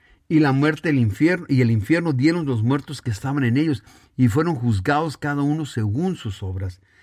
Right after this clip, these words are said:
Y la muerte y el infierno fueron lanzados en el fu-, lago del fuego.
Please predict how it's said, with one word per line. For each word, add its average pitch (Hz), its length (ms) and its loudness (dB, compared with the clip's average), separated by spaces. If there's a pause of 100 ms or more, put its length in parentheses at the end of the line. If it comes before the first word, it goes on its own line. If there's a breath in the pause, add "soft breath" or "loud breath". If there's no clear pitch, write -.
(300 loud breath)
Y 196 120 2
la 196 120 4
muerte 185 380 2
y 202 40 4
el 160 120 4
infierno 147 420 0
fueron 220 440 2
lanzados 131 500 -2
en 123 120 -2
el 107 80 -2
fu-, 123 160 -12
lago 135 300 0
del 104 120 -2
fuego. 104 380 -4